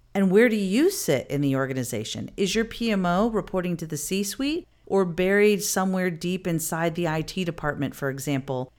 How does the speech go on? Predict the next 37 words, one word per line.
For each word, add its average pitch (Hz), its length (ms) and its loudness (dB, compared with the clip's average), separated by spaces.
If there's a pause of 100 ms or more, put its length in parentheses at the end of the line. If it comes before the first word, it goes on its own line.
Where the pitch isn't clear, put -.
(160)
And 156 500 0
so - 240 -4
everything 185 520 0
you 170 140 -2
do 170 220 0
is 156 100 -4
gonna 160 160 -2
be 151 140 -4
filtered 156 440 -4
through 160 180 -4
an 143 160 -2
I 143 200 0
T 139 300 -6
lens. 139 640 -4 (320)
Answers 262 460 0
to 240 120 -2
these 185 340 -4
questions 156 640 -2
and 151 240 -4
so 180 300 0
many 196 340 2
others 190 560 -2 (240)
will 190 160 2
really 240 480 2
help 202 380 -6
you 185 200 -2
understand 160 720 -2
the 139 60 -4
lay 143 300 0
of 202 100 -2
the 254 100 0
land 160 560 0 (280)
and 160 120 -2
help 170 280 -4
you 190 100 -2
figure 170 400 -4
out 156 340 0